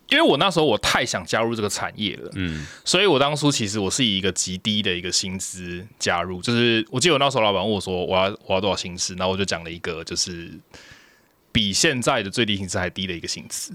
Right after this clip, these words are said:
Speaker 2: 哦，所以你后来你就在天眼通干掉了，P 对？
Speaker 1: 没有，没有，没有，没有，那时候还没有天眼通。对，但是因为，但是因为我其实很想，我很喜-，我就很想要加入，所以我那时候，我记得我那时候就是C H，就是子翰，就是我在，我在第一个月的时候就被 promote 了，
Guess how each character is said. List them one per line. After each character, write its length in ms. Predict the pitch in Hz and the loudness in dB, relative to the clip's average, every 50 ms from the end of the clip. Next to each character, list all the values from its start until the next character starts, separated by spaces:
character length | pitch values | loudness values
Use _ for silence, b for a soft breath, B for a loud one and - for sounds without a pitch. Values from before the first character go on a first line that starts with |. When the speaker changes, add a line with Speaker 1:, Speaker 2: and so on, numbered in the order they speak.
| - - | -8 -4
Speaker 2:
哦， 260 | - 82 82 78 78 73 | -2 -2 -2 -2 -2 0
所 120 | - 120 | 0 0
以 40 | 113 | 2
你 60 | 107 | 2
后 80 | 107 120 | 2 2
来 60 | 101 | 0
你 80 | 85 85 | 0 0
就 80 | 92 | 0
在 140 | 92 98 90 | 2 2 2
天 200 | - - 101 95 | 0 0 -2 -2
眼 100 | 85 73 | -2 -2
通 180 | 71 87 80 80 | -2 -4 -4 -2
干 160 | - 87 80 | -2 -4 -4
掉 140 | 76 65 65 | -4 -8 -8
了， 60 | 67 - 73 - | -8 -10 -12 -12
P 120 | - - 78 | -10 -10 -12
对？ 80 | 78 85 - - - - | -12 -12 -16 -8 -2 2
Speaker 1:
没 100 | 165 226 | 4 4
有， 80 | 285 | 4
没 80 | 254 208 | 4 4
有， 80 | 180 160 | 2 2
没 80 | 147 | 2
有， 80 | 131 113 | 2 4
没 80 | 117 | 4
有， 80 | 107 104 | 4 4
那 100 | 143 175 | 4 2
时 100 | 160 160 | 4 4
候 40 | 143 | 2
还 60 | 131 | 2
没 100 | 113 107 | 4 2
有 40 | 98 | 0
天 140 | - 101 92 | 0 0 -4
眼 140 | 87 78 | -4 -4
通。 180 | - - - - - - - - | -6 -8 -8 -8 -10 -14 -8 -2
对， 180 | - 113 92 - | 0 0 2 2
但 140 | - 196 240 | 2 2 4
是 140 | 247 277 285 | 4 4 4
因 100 | 262 254 | 4 6
为， 400 | 262 262 262 247 233 220 202 202 - _ _ _ _ - | 6 6 6 6 4 2 2 0 -4 _ _ _ _ 2
但 140 | 262 254 | 4 4
是 80 | 247 262 | 6 6
因 40 | 277 | 6
为 60 | 269 | 6
我 240 | 247 185 127 104 101 | 6 6 6 6 6
其 120 | - 127 | 4 4
实 80 | 135 151 | 4 4
很 220 | 147 135 113 113 | 4 4 4 4
想， 260 | 127 - - 90 85 - | 4 4 2 0 0 2
我 100 | - 113 | 2 4
很 180 | - 143 160 | 4 4 2
喜-， 100 | 185 - - - | 2 2 4 4
我 100 | 127 - | 4 6
就 160 | - 185 202 | 6 6 6
很 160 | 208 170 131 | 6 6 4
想 140 | 117 110 95 | 4 2 2
要 80 | 98 | 2
加 220 | 98 - 104 90 92 | 2 2 2 2 2
入， 180 | 98 95 98 | 2 0 0
所 180 | 104 - 147 147 | 2 4 4 4
以 100 | 147 143 | 4 4
我 280 | 113 - - 104 107 110 | 2 2 4 4 4 4
那 140 | 131 156 156 | 4 2 2
时 100 | 135 - | 2 4
候， 60 | 113 | 4
我 80 | 104 98 | 4 4
记 160 | - 156 135 | 4 2 2
得 380 | 113 101 92 92 92 92 101 - _ _ _ | 2 2 2 2 2 0 -2 -4 _ _ _
我 100 | - 131 | 2 2
那 100 | 151 185 | 4 4
时 100 | 165 143 | 4 4
候 100 | 131 131 | 4 4
就 120 | 131 139 139 | 6 6 4
是 100 | 139 131 | 4 4
C 220 | - - 131 110 | 4 4 2 4
H， 220 | 101 101 - - - | 4 2 2 0 2
就 100 | 107 104 | 2 2
是 420 | 104 113 107 104 98 92 80 - - _ _ _ _ - | 4 4 6 6 6 4 2 0 -4 _ _ _ _ -4
子 200 | - - 104 98 | -2 0 2 2
翰， 220 | - 113 110 101 | 2 2 0 0
就 100 | 95 110 | 0 -2
是 340 | 101 107 110 104 101 101 95 - | 0 0 2 2 2 2 2 2
我 140 | - 135 143 | 4 4 6
在， 140 | 208 226 - | 6 6 6
我 80 | - 147 | 6 4
在 120 | 160 202 | 4 4
第 160 | 202 233 226 208 | 4 4 4 4
一 20 | |
个 100 | 156 131 | 6 6
月 120 | 147 165 | 6 6
的 40 | 139 | 6
时 60 | 117 | 6
候 60 | - 107 | 4 2
就 80 | 117 | 4
被 80 | 117 117 | 2 2
promote 400 | - - 98 92 95 98 85 65 | 2 0 -2 0 0 0 0 0
了， 160 | - - - | -2 -4 -8